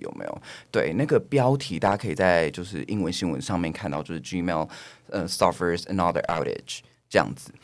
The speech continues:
你就会发现，哎，可是这件事情不是已经发生，为什么他用 suffers？为什么是用现在简单式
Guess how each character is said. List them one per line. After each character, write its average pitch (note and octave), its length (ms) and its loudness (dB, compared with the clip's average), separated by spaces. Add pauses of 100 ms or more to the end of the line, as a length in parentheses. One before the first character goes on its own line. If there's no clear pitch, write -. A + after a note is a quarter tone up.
(160)
你 C3 100 2
就 G3+ 140 4
会 - 20 8
发 G3 160 4
现， F#3+ 160 -2
哎， C4 240 4 (160)
可 C#3 140 0
是 D#3+ 40 2
这 A3 140 0
件 G#3+ 140 4
事 G3 100 0
情 A#2+ 160 2
不 G#2+ 80 -6
是 A#2+ 140 -2
已 F2+ 40 0
经 F#2+ 140 0
发 G2 180 0
生， F#2+ 200 2
为 G#2 40 0
什 - 140 -8
么 G1+ 60 -6
他 E2 200 -6
用 D2+ 180 -6
suffers？ - 560 -12 (260)
为 B2+ 120 -4
什 - 80 -4
么 C2 120 -2
是 - 120 -6
用 D#2+ 120 -2
现 - 180 -4
在 C#2+ 160 -2
简 - 220 -8
单 - 200 -6
式 - 220 -6